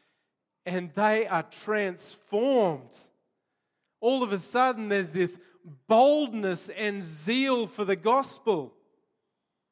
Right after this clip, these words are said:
They go with boldness, proclaiming the good news of Jesus,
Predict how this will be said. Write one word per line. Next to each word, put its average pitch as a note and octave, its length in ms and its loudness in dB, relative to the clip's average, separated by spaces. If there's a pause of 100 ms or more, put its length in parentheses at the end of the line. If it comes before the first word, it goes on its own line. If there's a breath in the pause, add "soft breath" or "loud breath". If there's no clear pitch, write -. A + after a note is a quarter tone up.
(720)
They A3+ 180 0
go B3 600 0
with F#3+ 460 -2
boldness, A#3 640 2 (240 soft breath)
proclaiming A3+ 720 0
the G3 120 2
good F#3+ 300 -4
news A3 640 -6 (220)
of D#3+ 240 -6
Jesus, F#3+ 840 -10